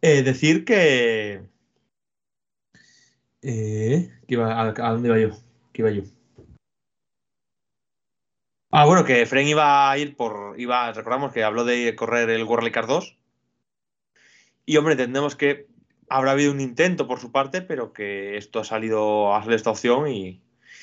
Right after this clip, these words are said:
y a falta de presupuesto para World Rally Car dos, pues ha sido lo mejor que ha, que ha podido montar.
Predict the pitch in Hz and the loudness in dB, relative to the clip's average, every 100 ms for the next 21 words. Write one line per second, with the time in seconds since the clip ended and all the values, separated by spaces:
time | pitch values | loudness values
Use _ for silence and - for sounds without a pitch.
0 | - _ - 131 127 117 120 117 117 117 | -20 _ 0 0 2 2 2 2 2 0
1 | 113 110 117 - 117 113 113 107 117 113 | -4 -8 -6 -2 0 2 0 -2 -4 -4
2 | 110 127 147 - 110 107 107 101 92 107 | -4 -6 -6 -10 -8 -4 -2 -4 -6 -6
3 | 92 98 92 92 - _ _ - - - | -6 -8 -8 -12 -18 _ _ -20 -20 -20
4 | - 135 127 120 120 107 104 160 196 | 2 4 6 6 6 4 2 0 -2